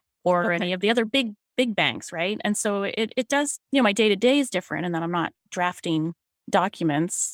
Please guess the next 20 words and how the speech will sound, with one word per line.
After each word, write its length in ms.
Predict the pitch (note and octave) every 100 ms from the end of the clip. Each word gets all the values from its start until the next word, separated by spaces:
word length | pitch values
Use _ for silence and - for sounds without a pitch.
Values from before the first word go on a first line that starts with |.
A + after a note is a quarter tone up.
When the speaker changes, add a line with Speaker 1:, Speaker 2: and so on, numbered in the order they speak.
| -
Speaker 1:
if 160 | -
you 80 | E3+
will, 260 | D#3 D3 D#3
and 100 | E3
I'm 140 | D#3+
not 260 | E3+ E3 D3+ -
filing 380 | - F#3+ F3+ E3
probate 380 | D#3+ F#3+ F3+ D#3+
papers 520 | F3 D#3+ E3 D#3 D#3+
or 60 | D#3+
that 220 | D#3+ D#3
sort 160 | F3+ D#3+
of 100 | D#3+
thing, 260 | D#3 D3
but 120 | D#3
I'm 260 | F3 F3 - -
just 240 | - C4+ -
constantly 420 | A3 A3 - G3
meeting 320 | F3 F3+ F3+
with 160 | E3+